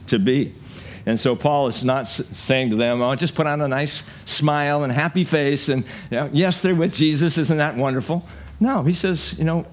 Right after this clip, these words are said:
"Embrace your grief. That's okay, uh, to do."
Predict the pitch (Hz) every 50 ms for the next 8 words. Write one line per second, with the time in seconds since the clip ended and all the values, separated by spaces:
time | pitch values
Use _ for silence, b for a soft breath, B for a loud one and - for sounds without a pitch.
0 | - - - - - - 151 156 143 135 143 165 202 208 196 - - - - -
1 | - 117 147 139 101 151 175 190 160 - - - - - B B B B B B
2 | - 127 147 147 - - - 143 143 143 - - 180 175 160 139 110 92 B B
3 | B B B B - 127 131 123 123 120 - - 127 110 127 139 139 107 90